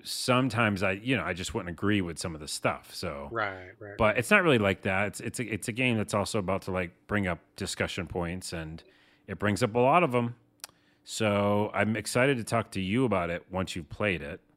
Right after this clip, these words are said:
Speaker 1: and then I'll have finished the, um, the other version of it.
Speaker 2: Interesting.
Speaker 1: Yeah.
Speaker 2: Well, you know, like I said, I unfortunately
Speaker 1: <clears throat>
Speaker 2: don't have any P R to ask about this game 'cause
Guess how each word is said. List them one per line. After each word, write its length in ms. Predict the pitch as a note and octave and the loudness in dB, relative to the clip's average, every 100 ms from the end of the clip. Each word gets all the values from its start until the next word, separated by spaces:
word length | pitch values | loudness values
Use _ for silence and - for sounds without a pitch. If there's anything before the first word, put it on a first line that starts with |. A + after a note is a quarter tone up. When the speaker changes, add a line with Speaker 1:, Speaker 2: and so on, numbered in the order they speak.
| _ _ _ _ _ - | _ _ _ _ _ -4
Speaker 1:
and 200 | G2+ G2 | 0 2
then 140 | F#2+ | 2
I'll 200 | F#2+ G#2+ | 4 4
have 200 | A2 E2+ | 4 0
finished 560 | - A2+ G2 D#2+ - - | -2 -2 0 -2 -8 -8
the, 240 | F2+ E2+ | -6 -4
um, 360 | D#2 D2 D2 D2+ _ - | -6 -8 -10 -14 _ -6
the 100 | F2 | -4
other 200 | E2+ D2+ | -4 -6
version 340 | C#2+ C#2+ - _ _ _ _ - | -12 -18 -20 _ _ _ _ -12
of 160 | D2+ - | -12 -12
it. 120 | - | -6
Speaker 2:
Interesting. 480 | B2 A2 - F#2+ F2+ | -4 -4 -6 -10 -8
Speaker 1:
Yeah. 120 | F2+ | 0
Speaker 2:
Well, 240 | D3 D#3 | 4 4
you 100 | D#3+ | 6
know, 140 | E3+ E3 | 4 4
like 180 | E3+ E3 | 2 2
I 60 | |
said, 300 | - F3+ C#3+ | 2 4 4
I 180 | B2+ B2+ | 4 0
unfortunately 600 | B2+ A#2+ - G3+ C3+ A#2 | 0 -2 -4 -4 -4 -4
Speaker 1:
<clears throat> 0 | |
Speaker 2:
don't 180 | A2 A#2+ | -2 -2
have 180 | A#2 A2+ | -2 -2
any 160 | A#2+ A#2+ | -2 -4
P 140 | C#3 | -4
R 100 | B2+ | -2
to 80 | A#2 | -2
ask 240 | C#3 - | -2 -4
about 180 | - A2+ | -4 -6
this 120 | G#2 | -6
game 300 | - G#2 G#2 | -12 -10 -10
'cause 540 | G#2 G#2 G2+ G2+ G2+ | -8 -8 -6 -6 -10